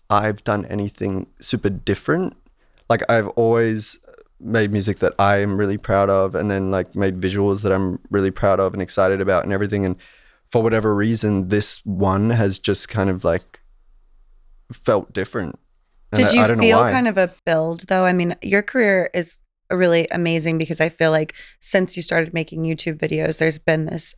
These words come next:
Speaker 2: audience that's grown and grown organically. Did you not feel this la-, I mean, the last couple of months between The Idol and everything else, having this new sense of exposure?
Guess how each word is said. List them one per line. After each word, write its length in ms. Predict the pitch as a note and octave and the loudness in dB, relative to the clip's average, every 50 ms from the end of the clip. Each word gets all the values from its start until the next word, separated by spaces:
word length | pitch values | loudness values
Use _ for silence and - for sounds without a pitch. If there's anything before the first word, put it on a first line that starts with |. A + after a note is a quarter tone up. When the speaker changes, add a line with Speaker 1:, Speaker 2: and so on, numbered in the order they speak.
| - - | -4 0
Speaker 2:
audience 460 | E3+ E3+ E3 D#3+ D#3+ E3 E3+ F3+ - | 2 2 2 0 -2 -8 -8 -10 -10
that's 180 | - F3 - - | -10 -10 -10 -12
grown 460 | _ - - F3 E3 D#3+ D#3+ D#3+ E3 | _ -6 -2 0 2 2 2 2 0
and 180 | D#3+ D#3+ D#3+ D#3+ | 0 -2 -4 -2
grown 340 | - E3 D#3 D#3+ D#3+ E3 E3+ | 0 0 0 0 0 -2 -2
organically. 880 | - F3 E3+ F3+ - - - - - G3 G3 - A#3+ A#3 B3 C4 B3+ - - - - - - - | 0 -2 -2 -2 -2 -2 0 2 2 2 2 2 2 2 2 2 0 -2 -8 -18 -18 -20 -12 -2
Did 160 | - A3 G#3 F#3 | -2 0 2 2
you 100 | G#3 G#3 | 2 2
not 280 | F#3 E3+ E3+ D#3+ - | 2 2 0 0 -2
feel 280 | - - E3+ E3 E3 E3 | -2 0 0 2 2 0
this 240 | - E3 D#3+ - - - - _ _ - | -2 -4 -6 -6 -10 -14 -18 _ _ -4
la-, 240 | F3 D#3+ D#3 D#3 - - | 0 0 0 0 0 -2
I 60 | E3 | -4
mean, 120 | E3 D#3 | -2 -2
the 80 | D#3 D#3 | -2 -2
last 200 | D#3 D#3+ D#3+ - | -2 -4 -4 -4
couple 180 | - E3 - E3+ | -8 -6 -4 -2
of 60 | E3 | 0
months 260 | E3+ E3 E3 D#3+ - | 0 0 0 -2 -4
between 340 | - - - - - D#3+ D#3+ | -6 -8 -6 -2 0 2 2
The 100 | E3 - - | 2 2 2
Idol 300 | F3+ E3+ E3 E3 E3 E3 | 2 2 2 2 0 0
and 100 | E3 E3 | 0 -2
everything 400 | D#3+ D#3 D#3+ D#3+ D3 - E3 D#3+ | -2 -4 -6 -6 -6 -4 -2 0
else, 380 | D#3 D#3 D#3+ D#3 - - - - _ - - - - - | 0 0 0 0 -2 -8 -12 -12 _ -20 -20 -20 -10 -2
having 340 | - F#3+ F3 D#3+ E3+ F3 | 2 2 2 2 0 -4
this 180 | E3+ E3 - - | -6 -6 -8 -8
new 340 | E3+ E3+ E3 E3 E3 E3 E3 | -6 -4 -4 -2 -2 -4 -4
sense 280 | - - E3 D#3+ - | -4 -6 -6 -6 -6
of 80 | - D3+ | -8 -8
exposure? 800 | D#3 D3+ - - - D#3 D#3+ E3 - A3+ A3+ B3+ C#4 C#4 C4 | -8 -8 -8 -4 -4 -4 -2 0 0 2 2 2 2 0 -2